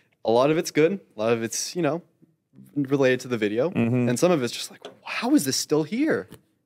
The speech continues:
Speaker 1: It's twenty twenty-one."
Speaker 2: Yeah, I know. It feels like the internet from ten years ago inside of there, and a lot of websites turned off comments. I don't want comments off because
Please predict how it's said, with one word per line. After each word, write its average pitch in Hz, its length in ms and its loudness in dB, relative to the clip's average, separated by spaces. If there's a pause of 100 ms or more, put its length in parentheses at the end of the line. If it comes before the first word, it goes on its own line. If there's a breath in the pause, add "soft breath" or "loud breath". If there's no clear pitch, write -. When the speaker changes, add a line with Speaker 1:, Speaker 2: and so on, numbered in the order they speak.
(100)
Speaker 1:
It's - 160 -6
twenty 156 280 2
twenty-one." 151 760 0 (320)
Speaker 2:
Yeah, 147 140 6
I 151 40 4
know. 170 300 2 (140)
It 123 60 -2
feels 143 200 2
like 135 140 2
the 123 80 2
internet 131 320 0
from 123 140 0
ten 131 200 0
years 147 220 0
ago 117 340 2
inside 123 460 2
of 139 40 0
there, 113 140 4
and 113 80 2
a 113 40 2
lot 131 140 4
of 117 80 4
websites 131 460 2
turned 98 220 0
off 92 160 0
comments. 98 260 0
I 123 100 4
don't 220 160 4
want 143 220 2
comments 104 420 2
off 90 320 2
because 110 440 -2